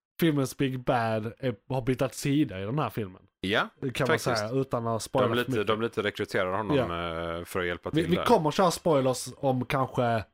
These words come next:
Speaker 1: en kvart, tio
Speaker 2: Ja,
Speaker 1: minuter, beroende
Speaker 2: exakt.
Speaker 1: på. Men, eh, vi försöker att hålla det utan
Speaker 2: Mm.
Speaker 1: för det.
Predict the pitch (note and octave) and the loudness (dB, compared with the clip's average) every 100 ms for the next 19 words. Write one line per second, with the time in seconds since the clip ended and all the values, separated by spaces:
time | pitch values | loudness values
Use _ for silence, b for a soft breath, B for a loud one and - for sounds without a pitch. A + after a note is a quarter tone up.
0 | _ - A2+ D3+ G#2+ - _ _ C3+ G2+ | _ -8 -2 -2 -2 -6 _ _ 0 2
1 | A2+ G#2+ G#2+ F#2+ _ - C3+ A#2+ F2+ B2+ | 0 -2 -6 -8 _ 0 0 0 0 0
2 | G2+ F#2+ _ _ _ _ _ - C3 C3+ | 0 -8 _ _ _ _ _ -2 0 2
3 | C3+ C3 C#3 - C3 - A#2+ C3+ B2 A2 | 2 0 0 2 0 0 -2 -2 -2 -2
4 | A2 - b b _ C#3 C3+ G#2+ G2 - | -4 -6 b b _ -2 0 -6 -6 -20
5 | _ _ G2+ F#2+ G#2 A2 | _ _ -8 -4 -2 -4